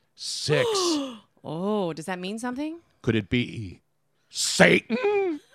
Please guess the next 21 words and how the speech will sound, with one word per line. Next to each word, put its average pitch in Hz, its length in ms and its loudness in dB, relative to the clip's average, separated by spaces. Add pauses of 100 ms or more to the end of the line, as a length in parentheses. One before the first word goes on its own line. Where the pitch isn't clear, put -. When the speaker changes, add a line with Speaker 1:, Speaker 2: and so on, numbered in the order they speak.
(920)
Speaker 1:
Six - 440 8
six 190 360 4
six. - 600 4 (520)
Do 143 120 -8
I 214 80 -6
have 214 120 -6
any 175 100 -8
water 135 320 -10
down 143 200 -8
here 147 100 -6
today? 139 260 -6 (240)
Speaker 2:
Well, 208 200 -4
you, 262 340 -4
you 254 140 -6
have 294 260 0
been 277 160 -2
accused 254 500 -6
of 202 140 -8
looking 214 380 -8
like, 180 440 -4
um, 160 420 -6